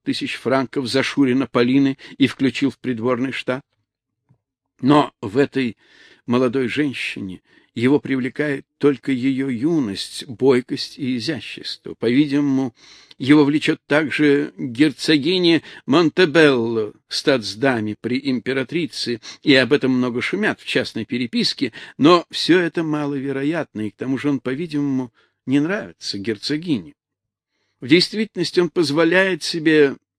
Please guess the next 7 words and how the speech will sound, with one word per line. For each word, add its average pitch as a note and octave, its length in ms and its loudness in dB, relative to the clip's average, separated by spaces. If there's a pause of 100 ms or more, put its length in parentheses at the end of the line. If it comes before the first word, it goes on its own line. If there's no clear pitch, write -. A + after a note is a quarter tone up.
(140)
разве F#3 380 -2
какие-нибудь C3 540 -6
случайные G2 1040 -4
связи, A2+ 560 -6 (220)
покрытые C3 480 -4
мраком A2 440 -6
неизвестности, A2 840 -6